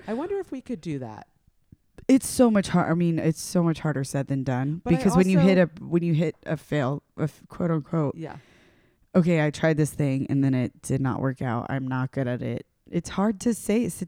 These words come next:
Speaker 2: sit with that and be like, "I really thought this was my thing," or
Speaker 1: Totally.
Speaker 2: whatever.
Speaker 1: I just,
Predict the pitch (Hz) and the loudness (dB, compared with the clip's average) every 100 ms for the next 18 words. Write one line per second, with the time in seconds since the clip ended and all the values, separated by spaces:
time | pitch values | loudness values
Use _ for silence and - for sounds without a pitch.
0 | _ - 220 220 - 123 87 - 165 165 | _ -4 0 2 0 -4 -6 -4 0 0
1 | 151 147 - - 175 170 190 196 180 180 | 0 -2 -6 -2 0 4 4 4 2 2
2 | 175 - 160 - 165 160 156 151 139 170 | 0 0 -4 -2 -8 -8 -4 -2 0 2
3 | 170 156 156 151 143 175 151 156 147 139 | 2 2 2 2 2 0 2 0 0 -4
4 | 147 - _ - 240 269 277 | -6 -14 _ -10 -10 -8 -10